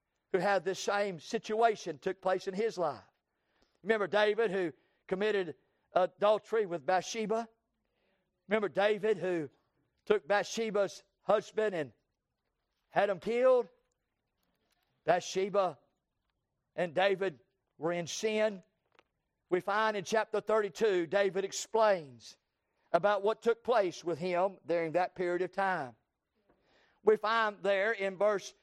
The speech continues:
in verse three of chapter thirty-two, he says, "When I kept silence, my bones waxed old through my roaring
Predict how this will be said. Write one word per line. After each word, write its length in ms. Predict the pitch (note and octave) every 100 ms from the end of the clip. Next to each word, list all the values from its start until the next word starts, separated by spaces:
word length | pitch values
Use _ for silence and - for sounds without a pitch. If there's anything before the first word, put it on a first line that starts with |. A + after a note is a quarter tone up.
| _ -
in 140 | F#3
verse 300 | G3 G3+ -
three 460 | - A3 G3 G3+ F#3
of 120 | -
chapter 320 | A3 G#3 F#3+
thirty-two, 680 | - G3+ F#3+ E3 G3 F3+ G#3
he 80 | F#3+
says, 280 | G#3+ F#3
"When 120 | D#3+ F#3+
I 100 | F3+
kept 340 | - A3 -
silence, 640 | - A3+ F#3 D#3 G3 - - _ _ _ _ -
my 180 | G3
bones 560 | E3+ G3 G3 G#3+ A3 E3+
waxed 420 | D#3+ G3 F#3 - -
old 480 | G#3 F#3 D#3 E3 - -
through 200 | F3 F3+
my 240 | E3 D#3+ D#3
roaring 580 | C#3 F#3+ G#3+ E3+ C#3+